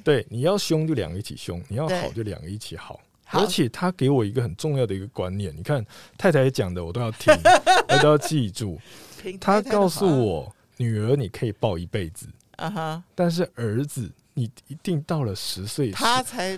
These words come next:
Speaker 1: 他就别扭了。”
Speaker 2: 对呀。
Speaker 1: 对，他不会让你抱了。
Speaker 2: 嗯。
Speaker 1: 所以我太太跟我讲说，“你要趁儿子还让你抱的时候，你要多抱抱他。”
Speaker 2: 跟他亲一点。
Speaker 1: 对。
Speaker 2: 不然其实很多父子关系后来就真的比较冷淡之类的。
Speaker 1: 我觉得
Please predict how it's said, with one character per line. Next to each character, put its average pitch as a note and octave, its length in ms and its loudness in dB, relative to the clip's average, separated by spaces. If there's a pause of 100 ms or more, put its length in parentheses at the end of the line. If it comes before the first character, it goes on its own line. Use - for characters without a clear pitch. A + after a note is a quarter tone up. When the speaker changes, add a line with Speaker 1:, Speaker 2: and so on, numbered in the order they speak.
Speaker 1:
他 G3 120 0
就 G3+ 120 4
别 G#3+ 300 4
扭 F#2 240 0
了。” D#4+ 200 -6
Speaker 2:
对 C4 320 0
呀。 G3+ 240 -4
Speaker 1:
对， G3+ 80 4
他 G3 120 2
不 G#3+ 100 2
会 A3 120 6
让 G#3+ 140 2
你 G2 200 -2
抱 G2 260 0
了。 - 100 -18 (140)
Speaker 2:
嗯。 D#3+ 260 -8
Speaker 1:
所 B3 140 -2
以 - 0 -
我 G#3+ 60 4
太 A#3 120 0
太 G#3+ 60 2
跟 F#3+ 120 0
我 G3 60 0
讲 A#2 160 0
说 E3 220 0
，“你 C3+ 120 -2
要 C3+ 160 -2 (160)
趁 F#3 260 -2 (180)
儿 D#3+ 160 2
子 F3+ 100 -2
还 G#2+ 220 -4
让 C3+ 240 2
你 E2+ 120 -6
抱 B2 200 0
的 F#2 80 -8
时 - 200 -12
候， F2+ 220 -6 (180)
你 G2 100 -6
要 A2+ 100 -4
多 G#2+ 300 0
抱 A2 160 2
抱 F2+ 180 -2
他。” - 180 -12 (140)
Speaker 2:
跟 G3 160 -2
他 G#3 200 -2
亲 F3 520 -4
一 E3 80 -8
点。 - 220 -8 (160)
Speaker 1:
对。 B2+ 340 -2 (260)
Speaker 2:
不 E4 80 4
然 D#4+ 140 8
其 F3 120 -8
实 G#3+ 80 4
很 A3+ 180 -4
多 G3+ 140 0
父 A#3+ 180 -4
子 D#3 200 -4
关 F3 160 2
系 G3+ 120 -2
后 A3+ 160 0
来 E3 140 4
就 F#3 100 -2
真 F#3 200 -2
的 E3+ 80 -2
比 E3 120 -10
较 E3 320 -2 (100)
冷 C#3 140 -4 (160)
淡 - 220 2 (100)
之 B2 180 -12
类 B2 120 -6 (100)
的。 - 200 -16
Speaker 1:
我 D#3 180 2
觉 E3 260 2
得 F#3+ 300 2